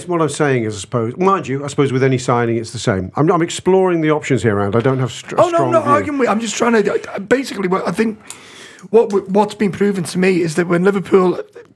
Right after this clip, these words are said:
Speaker 2: stick tightly to what they wanted to do, and look, you could see they weren't expecting to fe-, Fabinho to go or Henderson or whatever, but it happened.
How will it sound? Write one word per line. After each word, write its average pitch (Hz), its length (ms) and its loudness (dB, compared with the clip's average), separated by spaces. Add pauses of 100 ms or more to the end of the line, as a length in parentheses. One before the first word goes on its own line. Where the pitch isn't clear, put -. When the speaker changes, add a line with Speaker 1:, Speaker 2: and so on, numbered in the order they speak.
(340)
Speaker 2:
stick - 580 -2 (240)
tightly 208 420 -4
to - 140 -8
what 180 260 -2
they 180 60 -6
wanted 175 300 -6
to - 80 -10
do, 185 180 0
and 196 80 0
look, 208 140 0
you 202 80 -8
could 247 200 0
see 220 100 0
they 202 80 0
weren't 180 160 0
expecting - 340 -6
to 170 80 -4
fe-, 175 260 -2
Fabinho 175 600 -2
to 165 80 -8
go 175 180 0
or 165 300 -2 (580)
Henderson 185 360 -2
or 180 120 0
whatever, 196 280 2
but 180 140 -2
it 180 100 0
happened. 98 460 -4